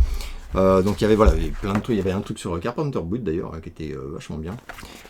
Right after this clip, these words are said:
Et, euh, là, regardez, oh, Alexandrome, euh, est-ce que ce serait pas moi ? Bah si, c'est moi. Et, euh, vous avez encore une page ici.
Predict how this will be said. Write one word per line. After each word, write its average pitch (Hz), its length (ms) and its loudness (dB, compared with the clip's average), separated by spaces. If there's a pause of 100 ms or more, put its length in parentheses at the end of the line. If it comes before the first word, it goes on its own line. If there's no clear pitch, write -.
Et, 98 180 6
euh, 90 340 4
là, 107 140 4
regardez, 104 560 0
oh, 175 340 2
Alexandrome, 107 840 -2 (120)
euh, 92 160 -4
est-ce 92 100 -10
que 104 80 -6
ce 127 120 -4
serait - 180 -6
pas 107 120 -2
moi ? 98 240 -2
Bah 76 160 -6
si, 113 100 -10
c'est 85 120 -10
moi. 113 180 -8 (1120)
Et, 98 200 6
euh, 90 100 6
vous 87 260 0
avez 95 300 0
encore 98 360 -4
une 69 160 -6
page 104 320 -4
ici. 107 380 -4